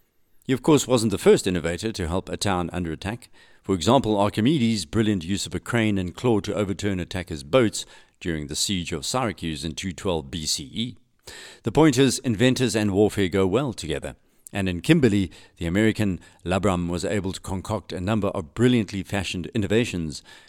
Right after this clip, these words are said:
Unfortunately, he came to a rather messy end, as you'll hear. Born into poverty in Detroit, Michigan in eighteen fifty-nine, George Labram's education was spotty, but his sister remembered that his spare time was taken up with books on machinery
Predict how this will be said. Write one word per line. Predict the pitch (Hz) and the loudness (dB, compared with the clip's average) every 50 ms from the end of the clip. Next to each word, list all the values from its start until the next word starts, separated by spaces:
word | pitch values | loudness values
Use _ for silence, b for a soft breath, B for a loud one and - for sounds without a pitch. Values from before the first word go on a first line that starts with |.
| B B | B B
Unfortunately, | - 82 73 - 82 95 95 - 95 82 78 - - 85 78 73 B B B B B | -10 -10 -8 -6 -4 -4 -4 -4 -6 -8 -8 -8 -6 -6 -6 -6 B B B B B
he | - 101 | -12 -12
came | 87 - 95 95 92 85 | -8 -6 -6 -4 -4 -4
to | - 98 92 - | -6 -6 -6 -6
a | - 82 b b b b - | -8 -10 b b b b -6
rather | 87 90 87 85 90 - 78 | -2 0 0 2 0 0 -2
messy | 73 76 82 90 82 - - 82 69 | -4 -4 -4 -4 -4 -4 -6 -8 -6
end, | 73 95 107 95 76 62 58 - - - | -4 -4 -4 -4 -4 -8 -12 -18 -18 -16
as | - 95 87 - - | -14 -14 -12 -12 -10
you'll | 82 80 78 73 71 69 | -8 -8 -8 -8 -8 -10
hear. | 69 71 95 110 90 67 - - _ _ _ _ _ _ _ _ _ _ _ _ _ _ _ - | -8 -6 -4 -4 -4 -4 -8 -14 _ _ _ _ _ _ _ _ _ _ _ _ _ _ _ -18
Born | - 87 98 120 131 135 127 | -2 4 6 8 8 8 8
into | 123 117 - 107 | 6 4 2 -2
poverty | 87 - 120 127 117 117 - 120 120 | 0 4 4 4 4 4 2 0 0
in | 107 104 | 0 0
Detroit, | 101 95 - - 123 104 76 | 0 -2 0 0 0 0 2
Michigan | 80 92 - - - 104 98 92 87 B B B B B B B | 0 -2 -2 -2 -2 -2 -4 -4 -4 B B B B B B B
in | 92 92 87 | -6 -6 -2
eighteen | 95 120 110 - 107 | -2 -2 -2 -2 -4
fifty-nine, | 92 - 117 107 - - 104 98 98 98 98 95 90 82 76 - | -2 -2 -4 -4 -2 -2 0 0 0 0 0 -2 -2 -6 -6 2
George | - 127 135 131 117 85 - | 4 6 6 6 6 4 0
Labram's | 82 90 104 107 87 104 101 98 95 87 | 0 0 2 4 4 2 2 2 0 -2
education | 95 107 87 90 - 101 101 95 - - 92 80 | -4 -4 -6 -6 -4 -4 -4 -4 -4 -6 -8 -6
was | 73 73 71 | -6 -6 -6
spotty, | - - - - 139 123 - 78 - - B B B B B B | -8 -8 -6 -6 -6 -6 -8 -12 -14 -16 B B B B B B
but | - 82 82 | -10 -10 -8
his | 80 80 85 78 - | -6 -6 -6 -6 -4
sister | - - 151 127 - - 85 | -4 -4 -4 -4 -4 -4 -4
remembered | 78 76 78 82 80 76 76 67 - | -2 -2 -2 -4 -4 -4 -4 -4 -4
that | 76 71 - - b b b b b | -4 -4 -6 -8 b b b b b
his | _ - 185 - | _ -8 -8 -6
spare | - - 180 180 175 | -4 -4 -4 -4 -4
time | - 156 160 170 156 151 | -6 -10 -10 -8 -8 -8
was | 143 139 127 | -8 -8 -10
taken | - - 175 151 - - 135 | -8 -10 -10 -10 -10 -12 -12
up | 131 - | -10 -10
with | - 120 107 104 | -12 -12 -8 -10
books | 135 131 - - - - | -10 -8 -8 -12 -14 -8
on | - 127 123 117 | -6 -6 -4 -4
machinery | 113 117 - - 143 151 143 120 90 80 85 98 | -6 -6 -6 -6 -6 -6 -6 -6 -8 -8 -10 -12